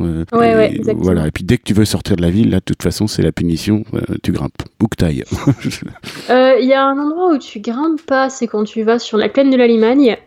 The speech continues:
Speaker 2: Euh, là, le seul truc que t'as à grimper, c'est un pont d'autoroute, mais ouais, sinon, euh, <laughs> le reste du temps, ça grimpe pas mal. Donc c'est vrai que pour faire de la ville, ça va,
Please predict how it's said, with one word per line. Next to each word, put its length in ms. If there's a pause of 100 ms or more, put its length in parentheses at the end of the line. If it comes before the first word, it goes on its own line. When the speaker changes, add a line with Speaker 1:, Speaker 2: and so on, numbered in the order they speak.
(140)
Speaker 2:
Euh, 200
là, 100
le 60
seul 180
truc 180
que 80
t'as 140
à 40
grimper, 300
c'est 120
un 60
pont 140
d'autoroute, 440
mais 140
ouais, 160
sinon, 360
euh, 340 (360)
<laughs> 340
le 120
reste 220
du 100
temps, 140
ça 160
grimpe 280
pas 100
mal. 320
Donc 200
c'est 120
vrai 140
que 280 (720)
pour 140
faire 160
de 60
la 100
ville, 180
ça 220
va, 320